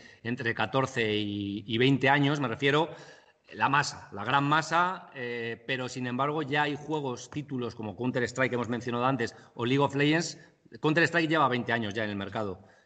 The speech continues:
y los fans ya han crecido. Por más que se siguen renovando,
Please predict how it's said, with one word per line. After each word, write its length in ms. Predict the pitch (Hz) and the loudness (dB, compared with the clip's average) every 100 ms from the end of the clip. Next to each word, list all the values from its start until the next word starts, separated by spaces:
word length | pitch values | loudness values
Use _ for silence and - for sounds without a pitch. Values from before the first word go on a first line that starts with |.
| _ | _
y 80 | 131 | -4
los 160 | 123 | -4
fans 380 | 123 139 139 - - | 2 2 2 -6 -4
ya 100 | 127 | -2
han 60 | 127 | -2
crecido. 420 | 117 120 110 92 - _ _ _ - | -4 -6 -6 -8 -14 _ _ _ -4
Por 140 | 135 | 2
más 160 | 160 165 | 2 2
que 100 | 175 | 0
se 60 | |
siguen 200 | 170 175 | 0 -2
renovando, 720 | 165 165 170 185 156 214 - | -2 2 2 2 0 -4 -10